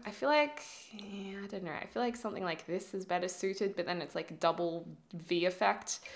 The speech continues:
Do we want the double V or do we not want the double V? Or do we just go with nothing? I mean, nothing is quite pretty. All the pearls. We need more options. I don't like, I'm not satisfied with any of these necklaces, I don't think.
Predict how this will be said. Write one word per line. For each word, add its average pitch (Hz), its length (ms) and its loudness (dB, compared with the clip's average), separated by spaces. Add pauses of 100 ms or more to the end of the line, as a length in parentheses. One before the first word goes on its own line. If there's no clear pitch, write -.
(240)
Do - 100 -10
we 165 140 -4 (160)
want 220 300 2
the 311 80 2
double 311 340 8
V 302 560 6 (260)
or 214 60 4
do 208 80 2
we 226 140 4
not - 340 2
want 160 160 -8
the - 80 -16
double 165 260 -2
V? 160 340 -2
Or 220 60 -4
do 226 80 -4
we 285 80 -2
just 359 220 -6
go 403 100 2
with 392 140 4
nothing? - 480 -2 (200)
I 247 80 6
mean, 320 140 4
nothing 427 360 4
is 262 100 0
quite - 320 0
pretty. - 500 -4 (1700)
All 226 40 -16
the 208 80 -14
pearls. 175 920 0 (220)
We 214 100 4
need 359 300 10
more 294 320 12
options. 214 540 6
I 208 100 8
don't 269 200 4
like, 277 360 2
I'm 226 120 4
not 302 180 4
satisfied 240 640 6
with 190 200 -2
any 196 180 2
of 208 100 0
these 226 220 2
necklaces, 226 560 2
I 226 80 4
don't 220 220 0 (120)
think. 220 400 0